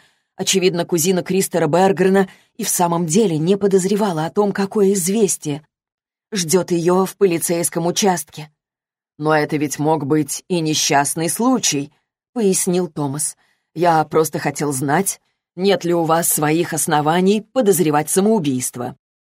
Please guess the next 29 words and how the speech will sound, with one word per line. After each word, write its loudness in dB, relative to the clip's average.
Сейчас 0
мы 2
не 4
можем 2
ничего 2
утверждать». -2
Томас 2
завершил 2
беседу 0
просьбой 0
позвонить 2
ему, 2
если 0
Кики -2
захочет -2
что-то -4
рассказать. -8
Как -6
только 0
она 2
ушла, 0
записал 0
возникшие 0
в -14
ходе -2
разговора 0
мысли 0
на 0
листок -2